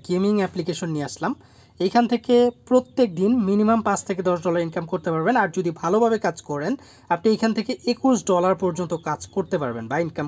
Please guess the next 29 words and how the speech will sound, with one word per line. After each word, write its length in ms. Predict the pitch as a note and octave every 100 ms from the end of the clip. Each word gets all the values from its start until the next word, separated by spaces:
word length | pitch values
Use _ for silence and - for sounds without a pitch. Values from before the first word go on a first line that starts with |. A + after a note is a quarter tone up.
| -
করতে 180 | F3+ F3+
পারবেন। 240 | C3+ B2+ D4 - - - -
এবং 140 | F#3 A#3 A3
এটা 140 | G3+ B3+ -
হান্ড্রেড 320 | F#3 F#3+ A3 B3
পার্সেন্ট 260 | A3+ B3 A#3
পেমেন্ট 240 | A#3 A#3 -
করবে। 220 | A3 A#3+ D#4+ - - -
কারণ 160 | A#3+ B3+
হচ্ছে 200 | B3+ - G#3 G#3
এরকম 220 | G#3+ A#3+ A3+
একটা 120 | A3+
অ্যাপ্লিকেশন 380 | G3 G#3+ - A3 F#3+
কিছুদিন 280 | - G3+ G3+
আগে 140 | F3+ F3+
আসছিল, 240 | F3+ - G#3+ G3
যেটা 140 | F#3+ F3+
হচ্ছে 160 | F#3+ D3+
রাইস 220 | D3 G#3+ - -
কার। 180 | D#3+ C4+ - - _
তো 40 | F3+ D#3
সেইখান 220 | G#3 A#3+
থেকে 120 | A#3+ A#3+
কিন্তু 160 | A#3+ A#3+ A3
অনেকেই 260 | G3+ A3+ E3
হিউজ 260 | F3 A3 A3+ -
ইনকাম 220 | F#3+ E3+ E3+
করছে। 260 | E3 - A3+ D#4+ - - -
আমি 160 | G3+